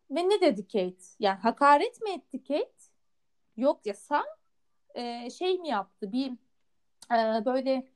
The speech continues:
ses tonunu mu yükseltti? E, vurgusunda mı bir ima vardı? Ne oldu? Ben bunu çok merak ediyorum mesela ki bunu bilirsem ben eğer sağlıklı tartışırım. Derim ki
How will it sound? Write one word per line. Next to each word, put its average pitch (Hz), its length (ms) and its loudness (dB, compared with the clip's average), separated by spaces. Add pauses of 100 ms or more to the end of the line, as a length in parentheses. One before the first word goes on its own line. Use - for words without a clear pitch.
(180)
ses 339 280 -2
tonunu 302 300 -2
mu 311 100 -8
yükseltti? 202 840 -2 (260)
E, 233 340 0
vurgusunda 285 720 0
mı 349 160 -4
bir 269 140 -4
ima 254 460 4
vardı? 202 440 -4
Ne 247 40 -6
oldu? 277 320 -6
Ben 302 220 -4
bunu 359 240 -8
çok 370 180 -8
merak 269 340 -6
ediyorum 269 380 -4
mesela 185 500 -2
ki 214 260 -4
bunu 240 220 -2
bilirsem 254 520 2
ben 208 120 -2
eğer 202 180 -6
sağlıklı 202 540 -2
tartışırım. 185 760 -4
Derim 262 260 4
ki 269 240 -6